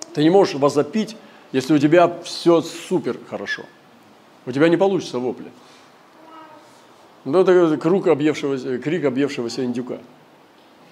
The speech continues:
Упал на спину и орет, что перевернуться не может. Должна быть какая-то нужда. Должна быть вызванная нужда.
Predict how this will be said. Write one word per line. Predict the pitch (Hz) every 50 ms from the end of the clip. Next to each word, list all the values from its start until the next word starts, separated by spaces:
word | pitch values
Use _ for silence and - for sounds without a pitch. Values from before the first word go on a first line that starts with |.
| - _ 202 185 175 175 170 147 _ _ _ - _ _ _ _ _ _ _ _ _ _ _ -
Упал | - 147 - 180 190 196 180 160
на | 147
спину | 139 - - 143 135 123 127
и |
орет, | 135 143 143 139 131 113 -
что | - 107
перевернуться | 135 131 135 139 143 139 123 110 - 123 107
не | 101
может. | 101 104 101 - - 156 156 - - - - - - - - - - - - - - 139 135 - - - - - - - - - - - - - - - - - _ _ - - - _ _ _ _ _ _ _ _ _ _ _ _ _ _ _ _ _ _ _ _ _ _ _ _ _ _ _ _ _ _ _ _ _ _ _ _ - - 147 - - - - - - 196 - - - - - _ _ _ _ _ _ _ _ -
Должна | 117 123 123 160 185 180
быть | 165 156
какая-то | 165 147 170 165 151 156 151
нужда. | 151 151 131 127 120 113 95 85 78 - - - - _ _ _ _ _ _ _ _ _ _ _ _ _ - - - - -
Должна | 110 127 123 139 160 147
быть | 147 123
вызванная | 127 131 180 202 147 131 139 127 120 117 113
нужда. | 113 107 104 104 98 -